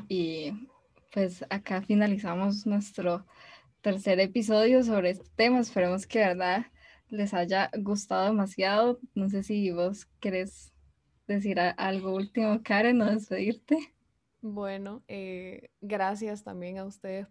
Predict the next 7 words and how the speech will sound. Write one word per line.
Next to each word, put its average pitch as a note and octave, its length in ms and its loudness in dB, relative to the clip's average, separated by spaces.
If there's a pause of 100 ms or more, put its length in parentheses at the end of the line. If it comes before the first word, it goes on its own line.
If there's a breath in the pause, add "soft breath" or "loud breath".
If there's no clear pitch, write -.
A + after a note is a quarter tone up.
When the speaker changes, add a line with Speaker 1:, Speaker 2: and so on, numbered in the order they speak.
Speaker 2:
por F#3+ 220 -10
la F#3 120 -12
invitación G3 840 -10 (160)
y F#3 680 -6 (220)
solo G#3 560 -4
que G#3+ 140 -6
recuerden G3 760 -8